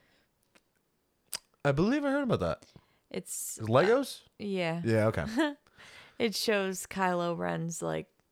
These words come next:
Speaker 2: um, how he became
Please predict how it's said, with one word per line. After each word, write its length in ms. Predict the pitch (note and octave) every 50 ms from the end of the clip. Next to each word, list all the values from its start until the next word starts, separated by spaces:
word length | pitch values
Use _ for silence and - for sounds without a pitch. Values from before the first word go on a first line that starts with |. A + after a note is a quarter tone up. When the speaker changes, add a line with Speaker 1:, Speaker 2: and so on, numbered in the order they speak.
| _ _ _ _ _ _ _
Speaker 2:
um, 600 | E3 D#3 D3+ - - D#3+ - - - - G3+ G3+ - _ _ _ _ _ _ _ _ _ _ _ _ _ _ _ _ _ _ _ _ _ _ _ _ _ _ _ _ _ _ _ _ _ _ _ _ _ _ _ _ -
how 160 | F3 F3 E3+ D#3+
he 120 | D#3+ E3
became 680 | D#3 D3+ D3+ C#3+ - D#3+ D#3 D3+ D3 C#3+ D3+ D3+ D#3